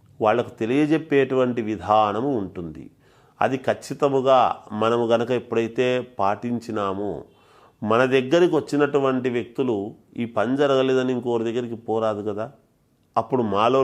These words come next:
లోపము కదా. అది జరగకుండా, అట్లాంటివి కాకుండా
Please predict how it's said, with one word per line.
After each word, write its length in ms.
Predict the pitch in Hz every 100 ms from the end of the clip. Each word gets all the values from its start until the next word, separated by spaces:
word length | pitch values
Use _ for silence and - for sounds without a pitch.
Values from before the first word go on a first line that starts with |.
| 120
లోపము 340 | 117 117 113 110
కదా. 220 | 104 110 - _ _ _ _ _ _ -
అది 220 | 107 123 113
జరగకుండా, 760 | 101 120 131 127 110 98 87 78 60 - _ _ _ -
అట్లాంటివి 680 | 90 127 127 131 117 117 107 101
కాకుండా 560 | 90 - 87 82 85